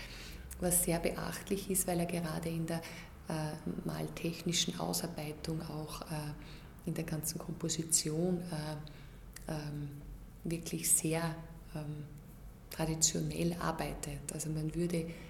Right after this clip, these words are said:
eine künstlerische Ausbildung dahinter auf jeden Fall vermuten. Äh, er konnte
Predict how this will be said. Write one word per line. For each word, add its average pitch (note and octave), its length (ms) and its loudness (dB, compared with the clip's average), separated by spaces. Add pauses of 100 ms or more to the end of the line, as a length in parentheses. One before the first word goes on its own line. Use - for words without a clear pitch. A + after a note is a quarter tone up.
eine E3 160 4
künstlerische D#3+ 640 4
Ausbildung D#3+ 520 0
dahinter D#3 540 0 (300)
auf - 180 0
jeden D#3+ 200 6
Fall D#3+ 200 4
vermuten. D#3 680 2 (720)
Äh, E3+ 380 6
er F3+ 100 6
konnte G3 680 4